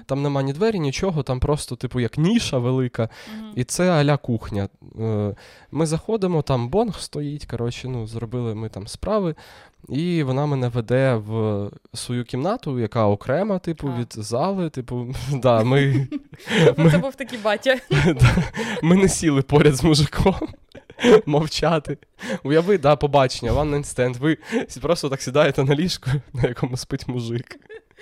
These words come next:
Speaker 2: Потім
Speaker 1: Е.
Speaker 2: десь починає вити собака.
Speaker 1: Да.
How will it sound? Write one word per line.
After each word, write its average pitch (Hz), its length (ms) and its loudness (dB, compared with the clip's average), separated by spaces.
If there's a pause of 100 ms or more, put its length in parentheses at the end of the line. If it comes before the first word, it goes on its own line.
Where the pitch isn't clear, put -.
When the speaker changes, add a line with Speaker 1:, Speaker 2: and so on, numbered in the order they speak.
(1500)
Speaker 2:
Потім 120 200 -4
Speaker 1:
Е. - 40 -2
Speaker 2:
десь 214 140 -4
починає 202 440 -12
вити 196 260 -14
собака. 220 440 -20 (220)
Speaker 1:
Да. - 300 -6